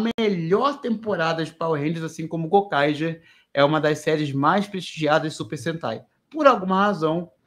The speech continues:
a série não ficou legal, a adaptação não ficou tão boa quanto poderia ser,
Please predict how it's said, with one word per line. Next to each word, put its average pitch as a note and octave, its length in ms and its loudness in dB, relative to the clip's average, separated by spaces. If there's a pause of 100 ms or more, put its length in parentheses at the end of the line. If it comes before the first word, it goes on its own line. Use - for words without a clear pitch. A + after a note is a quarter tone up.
(400)
a F3+ 160 2
série D3+ 340 0
não E3 200 0
ficou G#3 280 -6
legal, B2+ 500 -2 (420)
a C#3 100 0
adaptação C#3+ 600 0
não E3+ 180 -2
ficou F3 200 -12
tão E3 240 -6
boa C3 220 -6
quanto B2+ 200 -10
poderia A#2+ 460 -8
ser, A3 480 -2